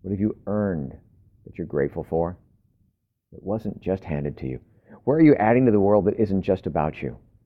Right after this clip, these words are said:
Now reflect on all of this, respect it, show a little gratitude about it. And before you navigate somewhere next, please like, subscribe,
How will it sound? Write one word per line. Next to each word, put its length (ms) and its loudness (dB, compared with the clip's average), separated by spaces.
Now 140 -8
reflect 500 0
on 120 0
all 140 4
of 80 0
this, 300 0
respect 500 -4
it, 180 2
show 220 0
a 20 4
little 220 2
gratitude 600 2
about 280 -2
it. 100 -6
And 80 -8
before 220 2
you 80 4
navigate 380 2
somewhere 280 2
next, 400 0
please 200 -2
like, 280 2
subscribe, 520 -4